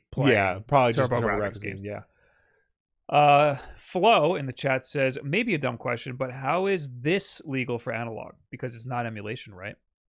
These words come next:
Speaker 1: No,
Speaker 2: Uh,
Speaker 1: even if it, I mean, it is emulation.
Speaker 2: Yes, it's
Speaker 1: It's just
Speaker 2: hardware
Speaker 1: hard-
Speaker 2: emulation. It's not software emulation.
Speaker 1: But even if it was software emulation, it's still legal.
Speaker 2: Yes.
Speaker 1: Because they're not doing the games.
Speaker 2: Yes.
Speaker 1: There, there was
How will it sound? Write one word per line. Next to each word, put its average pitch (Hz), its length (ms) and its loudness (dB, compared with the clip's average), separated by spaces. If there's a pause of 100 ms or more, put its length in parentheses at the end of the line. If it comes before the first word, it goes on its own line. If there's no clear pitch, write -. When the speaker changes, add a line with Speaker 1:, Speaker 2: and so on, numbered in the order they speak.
(800)
Speaker 1:
No, 147 720 0
Speaker 2:
Uh, 123 320 4
Speaker 1:
even 165 200 0
if 175 140 -2
it, 175 180 -4 (160)
I 156 80 4
mean, 151 140 2
it 139 80 0
is 190 180 4
emulation. 104 520 -6
Speaker 2:
Yes, 120 460 4
it's - 100 -10
Speaker 1:
It's 123 80 -6
just 135 100 6
Speaker 2:
hardware 180 280 8
Speaker 1:
hard- 139 140 8
Speaker 2:
emulation. 107 500 -4
It's 101 120 -10
not 117 200 -4
software 110 340 -4
emulation. 110 160 -16
Speaker 1:
But 135 100 2
even 180 180 2
if 160 80 -4
it 170 40 -2
was 214 260 2
software 117 340 0
emulation, 104 500 -8 (380)
it's - 160 -14
still 143 200 -6
legal. 156 400 -4
Speaker 2:
Yes. - 300 -4
Speaker 1:
Because 131 240 -8
they're 120 100 -6
not 127 400 0 (360)
doing 123 280 -4
the 107 60 -8
games. - 380 -12 (280)
Speaker 2:
Yes. 110 200 -2
Speaker 1:
There, 123 180 0
there 120 220 0
was 113 380 -4